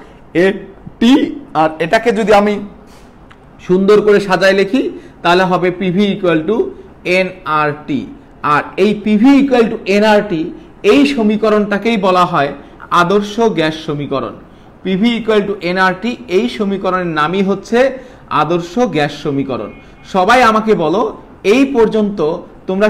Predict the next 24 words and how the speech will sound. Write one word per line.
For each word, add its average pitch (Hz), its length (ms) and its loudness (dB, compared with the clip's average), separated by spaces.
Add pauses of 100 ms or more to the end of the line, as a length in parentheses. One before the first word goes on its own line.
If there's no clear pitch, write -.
(140)
সবাই 196 260 2 (120)
clearly 190 420 2 (100)
বুঝতে 165 260 -6
পারছো 143 300 -6
কিনা 127 160 -10 (440)
যে 160 60 2 (100)
পিভি 208 220 2 (100)
equal 240 300 4
to 208 40 -2 (120)
এনআরটি, 190 380 2 (540)
এই 285 100 4 (100)
সমীকরণটাই 214 640 2
হচ্ছে 196 180 -8 (100)
আমাদের 175 300 4 (500)
আদর্শ 196 260 0 (140)
গ্যাস 185 220 4
সমীকরণ? 185 460 2 (400)
ভাইয়াকে 185 340 2
একটু 226 140 -4 (100)
জানাও 202 240 4 (100)
এই 185 160 4
পর্যন্ত 185 280 -2 (100)
তোমাদের 165 360 0
সবার 214 580 4